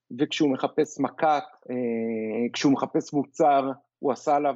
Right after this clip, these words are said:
בדרך כלל כבר איזשהו חקר, או שהוא עושה עליו חקר שוק, והוא יודע כבר את המקט שלו.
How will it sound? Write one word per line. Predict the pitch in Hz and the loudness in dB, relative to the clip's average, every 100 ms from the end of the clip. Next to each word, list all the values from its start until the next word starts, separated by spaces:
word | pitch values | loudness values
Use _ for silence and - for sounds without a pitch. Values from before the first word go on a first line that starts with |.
| 123 | -4
בדרך | 117 127 120 156 | -8 -8 -8 -6
כלל | 131 120 | -6 -6
כבר | 120 123 | -8 -8
איזשהו | 123 - - 123 110 | -10 -10 -6 -4 -4
חקר, | - 156 - 156 135 | 0 0 4 2 2
או | 110 113 | -2 -10
שהוא | - 87 | -10 -14
עושה | - 165 | -2 2
עליו | 160 147 | 2 0
חקר | - 151 151 | -4 -8 -8
שוק, | - 165 - _ _ 120 113 | -4 -4 -6 _ _ -10 0
והוא | 131 131 | 4 6
יודע | 131 143 143 | 6 4 2
כבר | 156 143 | 0 -2
את | 151 | -2
המקט | 127 - 151 - | -6 -2 -2 -2
שלו. | - 139 139 | -6 -4 -6